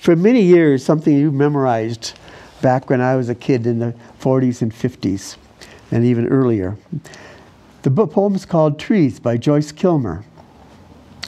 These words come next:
I think that I shall never see a poem as lovely as a tree. A tree whose hungry mouth is pressed against the earth's sweet flowing breast.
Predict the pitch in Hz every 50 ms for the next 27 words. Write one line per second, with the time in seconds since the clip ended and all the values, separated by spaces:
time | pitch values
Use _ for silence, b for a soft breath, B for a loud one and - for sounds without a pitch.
0 | B B B B B B B B B B B B B B - - 226 220 - -
1 | 311 311 302 302 - 240 214 196 196 202 208 202 208 - 202 180 165 170 170 165
2 | 175 160 - - - 147 139 139 139 143 139 - _ b b b b b b b
3 | b - 170 156 156 - - 214 196 190 165 139 - 170 131 120 135 147 151 151
4 | 139 139 131 131 139 135 131 131 117 120 110 - - - 160 131 104 - - -
5 | - _ _ _ _ _ _ _ _ _ _ _ _ B B B B B B B
6 | B B B - 160 - - - 269 269 285 269 233 247 233 196 - - 208 208
7 | 196 202 196 175 156 151 151 151 160 160 - 170 156 - - - 160 147 147 -
8 | - - - - - B B B B B B B B - 120 113 - 147 147 147
9 | 151 - - 160 - 160 160 131 104 101 - - - - 135 147 147 - - -
10 | - 123 120 123 131 135 135 127 120 117 98 87 - - - - _ -